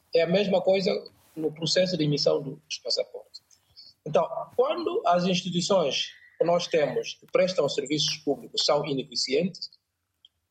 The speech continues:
isso facilita a corrupção. Portanto, o cidadão tem essa percepção real, é, que a corrupção existe. Mas a, a consciência que, que existe, que é mais evidente nessa sociedade,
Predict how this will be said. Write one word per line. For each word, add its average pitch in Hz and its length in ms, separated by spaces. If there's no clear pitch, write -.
isso 233 320
facilita 196 880
a 185 100
corrupção. 220 600
Portanto, 180 340
o - 40
cidadão 214 540
tem 202 220
essa 190 280
percepção 151 840
real, 131 420
é, 139 280
que 156 220
a 127 100
corrupção - 340
existe. - 540
Mas 196 220
a, 196 160
a 180 60
consciência 220 720
que, - 120
que 160 80
existe, 147 540
que 143 120
é 147 80
mais 170 280
evidente 143 540
nessa 123 280
sociedade, - 560